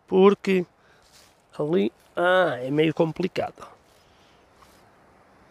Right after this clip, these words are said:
Agora vou tentar descer por aqui, onde eu estou. Eu estou aqui em baixo já, né? Tentar vir por aqui.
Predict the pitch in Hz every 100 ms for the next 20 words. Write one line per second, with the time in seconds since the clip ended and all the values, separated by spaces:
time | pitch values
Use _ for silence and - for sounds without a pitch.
0 | _ _ _ _ _ _ _ _ _ -
1 | - - - - - 190 214 214 208 190
2 | 143 127 - 165 147 220 - 190 214 294
3 | - - - 151 151 196 - - 165 226
4 | - - _ _ _ _ _ _ _ _
5 | _ _ _ _ _ _ _ _ - 135
6 | 156 139 151 143 143 208 - 156 143 151
7 | 220 139 156 226 - _ _ _ _ _
8 | _ _ _ _ _ _ - - - -
9 | - - _ _ - 147 143 135 143 -
10 | - - 202 262